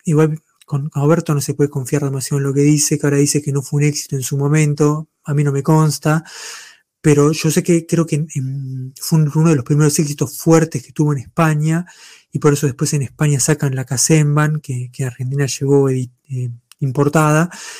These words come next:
y bueno, y ahora hace poco terminaron de publicar la edición nueva que, que salieron, sacaron en Japón, que es, que, que es medio raro, es a medio camino entre una Bunko, no tiene páginas a color, pero tiene,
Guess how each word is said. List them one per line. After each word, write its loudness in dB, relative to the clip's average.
y -2
bueno, 4
y 0
ahora 0
hace -2
poco 4
terminaron 0
de -4
publicar -4
la -2
edición -4
nueva 2
que, -6
que -8
salieron, -2
sacaron -2
en -4
Japón, 2
que 0
es, 2
que, -6
que -10
es -8
medio 4
raro, 2
es 2
a 2
medio 6
camino 2
entre 0
una 4
Bunko, 4
no -2
tiene 2
páginas 0
a -2
color, 4
pero 0
tiene, -2